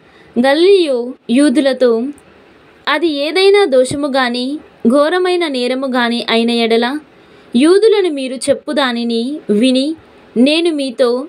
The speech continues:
సహనము వహించుట న్యాయమే. కాని ఇవి మీ సిద్ధాంతములకు విరుద్ధములకు న్యాయసూత్రములకు సంబంధించిన ప్రశ్నలైనచో అవి మీరే చూచుకొనుడు.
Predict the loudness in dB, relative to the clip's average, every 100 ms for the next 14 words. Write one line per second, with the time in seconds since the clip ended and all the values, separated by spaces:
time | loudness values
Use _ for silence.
0 | -8 -4 -2 0 2 2 0 -2 -4 -2
1 | -2 0 -2 0 0 0 -2 -4 -4 -6
2 | -10 -20 -20 -20 -20 -20 _ -4 -2 -2
3 | -8 -14 _ _ -2 0 0 -2 -4 _
4 | _ 2 2 2 0 -2 0 4 4 4
5 | 0 0 2 2 0 -10 -20 -18 -2 2
6 | 2 2 0 0 -2 0 2 0 -4 _
7 | 0 2 4 2 0 -2 -2 -2 0 -2
8 | -2 0 2 2 0 -4 -4 -2 -4 -4
9 | -4 -2 -2 0 -2 -2 -2 0 0 -2
10 | -2 -2 -2 -10 -20 _ -20 -20 _ -4
11 | -2 -4 -8 -14 _ _ _ 0 2 4
12 | 2 0 0 -2 0 0 0 -2 -2